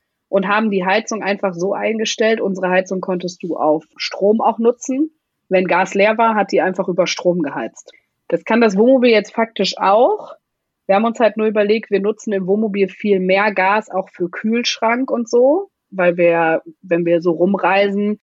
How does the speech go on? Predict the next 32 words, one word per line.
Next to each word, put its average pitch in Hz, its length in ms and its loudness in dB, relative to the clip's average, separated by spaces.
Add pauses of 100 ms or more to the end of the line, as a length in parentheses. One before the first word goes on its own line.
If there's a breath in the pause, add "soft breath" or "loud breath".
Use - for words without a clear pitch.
(160)
lasse 175 300 2
ich 190 80 -4
den 185 140 -2
Kühlschrank 196 340 -2
natürlich 180 320 -4
über 170 180 0
Gas 175 380 0
laufen, 208 460 0
damit 175 240 -2
er 165 100 4
uns 160 140 -2
nicht 180 140 -12
die 165 60 -10
Batterie 170 440 0
leer 208 280 2
zieht. 269 460 0 (460)
Was 190 180 0
machen 220 340 0
wir, 208 200 2
wenn 196 180 2
wir 190 80 4
jetzt 180 240 4
auch 175 140 0
im 185 180 -2
Sommer 208 380 2
irgendwie 190 260 -2
in 180 60 0
der 165 100 0
Hitze 180 240 -4
mal 202 160 0
unterwegs 208 480 -2
sind 233 320 0